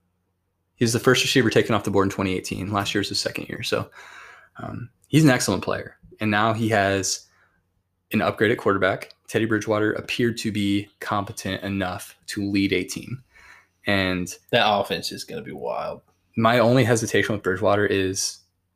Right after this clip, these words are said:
Speaker 1: the best season he's posted, he had fourteen touchdowns. And it was a different offense back then. They had Adrian Peterson, I think,
Speaker 2: Yeah.
Speaker 1: in Minnesota. So, like, you don't need Bridgewater throwing
Speaker 2: But
Speaker 1: the
Speaker 2: that
Speaker 1: rock too
Speaker 2: season
Speaker 1: much.
Speaker 2: going into it, he was projected to be in the M V P race.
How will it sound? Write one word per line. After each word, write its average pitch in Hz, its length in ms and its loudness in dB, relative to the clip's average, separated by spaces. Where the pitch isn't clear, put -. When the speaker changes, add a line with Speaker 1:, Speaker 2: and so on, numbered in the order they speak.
Speaker 1:
the 113 120 2
best 101 260 2
season 101 260 0
he's 98 200 -4
posted, 113 520 0
he 107 100 0
had 90 120 0
fourteen - 300 -4
touchdowns. - 520 -8
And 113 80 2
it 147 40 4
was 180 120 2
a 214 60 6
different 113 380 2
offense 98 340 -2
back - 220 -4
then. - 200 -6
They 101 80 4
had 104 100 4
Adrian 104 340 0
Peterson, 113 400 0
I 139 80 2
think, 151 380 -2
Speaker 2:
Yeah. 107 200 -2
Speaker 1:
in 123 60 4
Minnesota. 131 480 6
So, 135 160 0
like, 98 120 2
you 101 120 0
don't 101 200 0
need 95 240 -2
Bridgewater 92 400 0
throwing 95 200 -2
Speaker 2:
But 98 80 6
Speaker 1:
the 92 60 4
Speaker 2:
that 95 60 4
Speaker 1:
rock 104 40 4
too - 140 2
Speaker 2:
season 123 180 4
Speaker 1:
much. 117 60 2
Speaker 2:
going 107 300 4
into 120 420 2
it, 98 120 -2
he 104 100 -2
was 98 100 -4
projected 98 540 -6
to 95 80 -10
be 92 160 -16
in 92 100 -18
the 92 200 -18
M 95 100 -20
V 90 180 -20
P 127 180 -4
race. - 460 -14